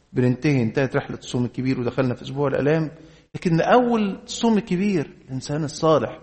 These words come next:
من كنز قلبه الصالح يخرج الصالحات." حد الكنوز، أول حد، أول حد، حد الاستعداد. خلي بالك من قلبك، عشان نيجي النهاردة ن-، ن-، يتختم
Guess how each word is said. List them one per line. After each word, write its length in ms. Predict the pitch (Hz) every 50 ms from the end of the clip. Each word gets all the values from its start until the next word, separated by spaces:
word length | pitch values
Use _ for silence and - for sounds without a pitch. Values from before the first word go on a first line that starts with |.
| - - _ _ _ -
من 80 | -
كنز 300 | 156 - 151 147 143 147
قلبه 300 | 147 - 151 143 120 -
الصالح 460 | 123 - - - 131 131 123 120 -
يخرج 260 | 127 117 - 123 107 101
الصالحات." 640 | 90 - 85 80 - - - - - - _ _ _ _ _ _ _ _ _ _ _ _ _ _ _ -
حد 180 | 139 135 123 -
الكنوز، 800 | 123 - - 135 135 135 135 123 107 113 - - - - - _ _ _ _ _ -
أول 360 | 202 214 208 196 196 190 185
حد، 480 | - - 202 175 127 - - - - - - _ _ _ _ _ _ _ _ _ _ _ - 190
أول 240 | 208 190 170 143
حد، 300 | 127 - 156 143 - -
حد 240 | - - 190 180 160
الاستعداد. 840 | 143 147 143 135 - - 139 139 143 160 160 135 110 - - - - - - - _ _ _ _ _ _ _ _ _ -
خلي 120 | 127 127
بالك 280 | 123 127 123 123 - -
من 100 | 131 -
قلبك، 460 | 127 127 120 - 107 120 - - - _ _ _ _ _ _ _ _ _ _ _ _ _ _ - -
عشان 220 | - 147 143 147
نيجي 200 | 165 175 151 143
النهاردة 440 | 131 127 127 143 156 147 127 123 113
ن-، 420 | 110 110 110 113 120 92 120 135
ن-، 340 | 127 127 - - 131 139 139
يتختم 540 | 127 123 - - - 190 - - 220 135